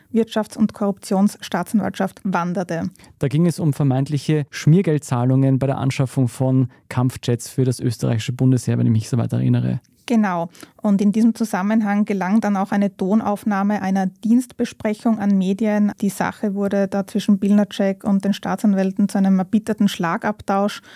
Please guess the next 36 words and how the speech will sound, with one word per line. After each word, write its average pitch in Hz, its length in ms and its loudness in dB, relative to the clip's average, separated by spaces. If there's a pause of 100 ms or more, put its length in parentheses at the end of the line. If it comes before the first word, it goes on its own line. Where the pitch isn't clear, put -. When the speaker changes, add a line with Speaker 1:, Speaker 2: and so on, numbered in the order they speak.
(400)
Speaker 1:
Und 202 300 2
berühmt 214 460 4
wurde 208 220 0
in 196 160 2
diesem 233 280 2
Zusammenhang 196 600 -2
der 196 100 -2
Satz 175 320 -6
von 196 160 0
Pilnacek: 196 640 -4
„Da 196 80 0
schlockt's - 480 -6
es“, - 420 -6
also 190 240 -4
das 175 200 -6
Verfahren. - 440 -6 (520)
Und 226 420 4
ich - 180 -4
glaube, 208 580 -2 (340)
diese 233 420 4
Tonaufnahme 214 720 4
dieser 214 280 -2
Dienstbesprechung 208 920 0
zeigt 180 300 -4
ganz 196 240 -2
deutlich, 190 640 0
dass - 200 -6
Christian 196 460 0
Pilnacek 196 680 0
immer 196 320 4
wieder 185 240 2
seine 185 320 0
Hände 180 580 2
im 185 220 0
Spiel 190 480 -2
hatte 185 480 -2